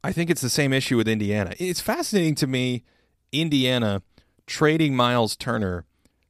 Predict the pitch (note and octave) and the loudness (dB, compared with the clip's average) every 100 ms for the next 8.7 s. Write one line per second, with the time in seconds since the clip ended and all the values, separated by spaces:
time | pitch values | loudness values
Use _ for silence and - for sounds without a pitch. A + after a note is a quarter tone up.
0 | - D3+ F3+ F3+ E3 C#3+ B2 G2+ G2 G#2 | -8 0 0 2 2 4 4 2 0 2
1 | A2+ A2 G#2 F#2+ F#2+ _ _ - _ _ | 6 6 4 0 -8 _ _ -20 _ _
2 | - A2 - A2 G#2+ G#2 F#2+ E2+ - F#2+ | -2 -2 0 -2 0 -4 -4 -8 -2 -2
3 | F2 - - G#2+ F#3+ A3+ B2+ C3+ - - | -4 -14 -4 -2 0 0 0 -2 -2 -4
4 | B2+ A2+ - - - _ _ _ _ _ | -2 -2 -6 -18 -20 _ _ _ _ _
5 | _ _ _ _ _ C#3+ C3+ A#2 - G3 | _ _ _ _ _ 2 2 2 0 2
6 | A3+ F3+ - C3 A2+ A#2+ A#2+ - A2 G#2 | 2 0 -2 -2 2 2 2 2 2 2
7 | G2+ - _ _ _ _ _ _ _ _ | -2 -14 _ _ _ _ _ _ _ _
8 | - E3 E3 D#3 D3+ D3 | -2 0 2 4 4 2